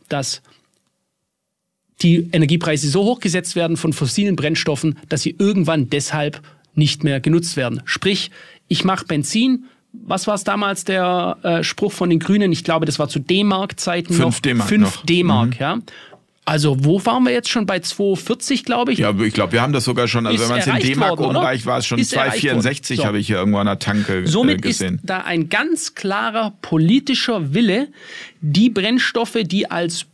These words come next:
Speaker 1: böse gelten, die heutzutage quasi den Planeten zerstören,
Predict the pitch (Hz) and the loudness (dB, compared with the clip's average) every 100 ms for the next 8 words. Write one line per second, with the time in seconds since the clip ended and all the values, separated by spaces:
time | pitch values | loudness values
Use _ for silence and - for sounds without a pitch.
0 | - 214 277 240 277 254 - 208 226 247 | 0 2 4 2 0 -2 -2 -2 0 0
1 | 240 226 - 180 196 196 - _ _ _ | 0 0 -4 0 2 0 -2 _ _ _
2 | - 214 202 196 175 190 202 202 196 147 | -4 -2 0 -2 0 0 0 -2 -2 -2
3 | 175 170 196 190 170 180 185 175 180 208 | -2 -2 0 0 0 0 0 0 0 0
4 | 247 233 226 214 214 - - 190 202 196 | 2 2 2 2 0 -2 0 0 0 -2